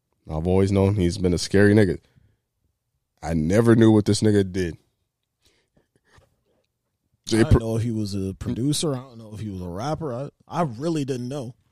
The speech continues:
Speaker 1: Jay Prince, I don't want no smoke. But what I learned is that he was a music exec, he was a music manager, and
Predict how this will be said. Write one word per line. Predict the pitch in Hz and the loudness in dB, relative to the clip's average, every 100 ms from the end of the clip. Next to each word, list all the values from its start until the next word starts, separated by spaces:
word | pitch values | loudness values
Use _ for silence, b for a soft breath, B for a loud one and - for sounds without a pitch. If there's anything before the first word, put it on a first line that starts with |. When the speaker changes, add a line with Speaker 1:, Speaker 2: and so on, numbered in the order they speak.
| - | -12
Speaker 1:
Jay | 127 120 | 2 4
Prince, | 127 147 143 | 6 8 8
I | 120 | 6
don't | 107 | 6
want | 98 87 | 6 6
no | 110 | 6
smoke. | 131 143 123 - _ - _ _ _ _ _ _ _ _ - - | 6 6 4 4 _ -20 _ _ _ _ _ _ _ _ -18 -4
But | 95 | 2
what | 107 | 6
I | 135 | 8
learned | 156 143 117 110 - _ _ _ _ _ - | 8 8 8 4 -4 _ _ _ _ _ -6
is | 90 85 | -4 -4
that | 76 76 | -4 -4
he | 98 | -4
was | 82 | -4
a | |
music | 80 92 123 120 | -4 -2 0 0
exec, | 98 107 110 110 _ _ _ _ | -2 0 2 0 _ _ _ _
he | |
was | 92 - | -14 -8
a | |
music | 87 107 117 107 | -4 0 0 0
manager, | 104 101 98 95 | 0 0 0 -4
and | 95 | -8